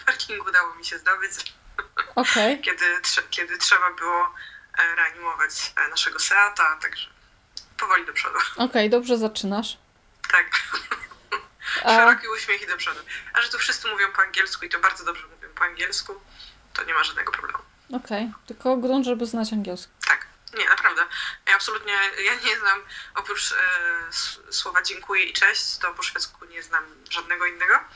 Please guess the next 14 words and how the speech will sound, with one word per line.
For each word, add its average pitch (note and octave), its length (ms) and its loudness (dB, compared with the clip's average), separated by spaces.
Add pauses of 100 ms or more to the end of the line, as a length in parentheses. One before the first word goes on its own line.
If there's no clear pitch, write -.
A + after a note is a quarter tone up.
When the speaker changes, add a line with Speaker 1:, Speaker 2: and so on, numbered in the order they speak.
(140)
Speaker 2:
A A3+ 60 8
jak A#3+ 140 4
jest A#3+ 160 2
dziękuję G#3+ 320 2
i G#3 40 2
Speaker 1:
E, - 20 0
Speaker 2:
cześć? A3+ 300 -4 (640)
Speaker 1:
e, - 40 4 (240)
tak, - 240 6 (260)
to - 80 0
jest F3+ 180 -4
dziękuję. F3 340 -2 (1500)
A, - 40 8
Speaker 2:
Tak. C4 480 8